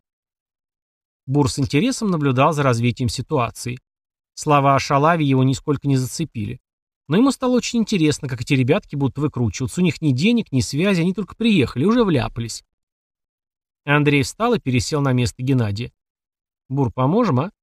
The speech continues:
почти шепотом спросил он. Всеволоду не нужно было обладать силами, дарами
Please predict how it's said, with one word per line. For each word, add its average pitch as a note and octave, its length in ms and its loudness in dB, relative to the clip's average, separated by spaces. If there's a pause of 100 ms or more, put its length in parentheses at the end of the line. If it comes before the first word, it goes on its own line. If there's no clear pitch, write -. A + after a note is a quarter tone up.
(100)
почти C3+ 300 -6
шепотом B2+ 380 -4
спросил B2 480 -6
он. B2 140 -10 (840)
Всеволоду D#3 540 2
не E3 120 2
нужно C3 320 4
было B2+ 180 4
обладать B2 360 0
силами, G3 420 0
дарами C#3 500 2